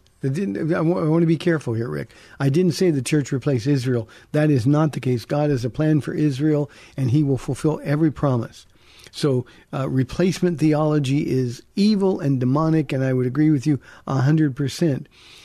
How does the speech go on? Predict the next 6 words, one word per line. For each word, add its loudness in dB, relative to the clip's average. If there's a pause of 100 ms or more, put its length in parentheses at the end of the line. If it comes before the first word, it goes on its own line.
(140)
But -2
the 2
church -2 (400)
fulfilled -2
God's -2
plan 0